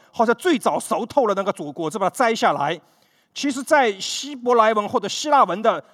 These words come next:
语境当中，它更多的讲的是什么呢？是庄稼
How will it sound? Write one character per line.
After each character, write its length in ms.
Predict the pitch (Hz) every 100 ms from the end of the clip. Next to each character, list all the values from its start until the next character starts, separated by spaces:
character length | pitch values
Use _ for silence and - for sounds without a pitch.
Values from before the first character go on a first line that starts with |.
| _
语 160 | 175 196
境 180 | 294 240
当 240 | 233 247
中， 260 | 233 240 226 _ _ _
它 160 | - 277
更 420 | 277 - 359 262
多 180 | 202 262
的 80 | 240
讲 300 | - 220 139
的 100 | 202
是 140 | 226
什 120 | 214 156
么 100 | 170
呢？ 140 | 220 - _ _ _ _
是 340 | - 269 208 - _
庄 500 | - 330 311 302 285
稼 320 | 285 214 123